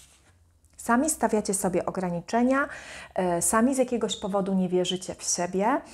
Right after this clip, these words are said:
sami podważacie swoje umiejętności, em, albo znajdujecie się w sytuacji, e, pozornie bez, bez, bez wyjścia, ale to Wy, e, tworzycie to uwięzienie.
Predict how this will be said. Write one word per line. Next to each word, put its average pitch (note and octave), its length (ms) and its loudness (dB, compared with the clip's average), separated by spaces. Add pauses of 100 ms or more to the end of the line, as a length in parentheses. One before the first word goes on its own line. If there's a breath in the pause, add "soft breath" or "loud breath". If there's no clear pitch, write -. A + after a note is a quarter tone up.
(160 loud breath)
sami A3+ 380 0
podważacie G3 960 -2
swoje F3+ 400 -4
umiejętności, F3 1300 -6 (480 loud breath)
em, E3+ 1160 0 (1200)
albo G#3+ 280 2
znajdujecie A3+ 460 2
się A#3 140 -2
w G3 80 -8
sytuacji, G#3 840 -4 (380 soft breath)
e, E3+ 540 0
pozornie A#3+ 480 6
bez, G#3 240 -2
bez, F#3 300 -4
bez F#3+ 340 -8
wyjścia, - 460 -2
ale G3+ 260 0 (100)
to F#3+ 140 -2
Wy, F3+ 400 0 (360 loud breath)
e, F#3+ 140 -4
tworzycie G3+ 840 -2 (100)
to G3+ 140 -2
uwięzienie. F#3+ 840 0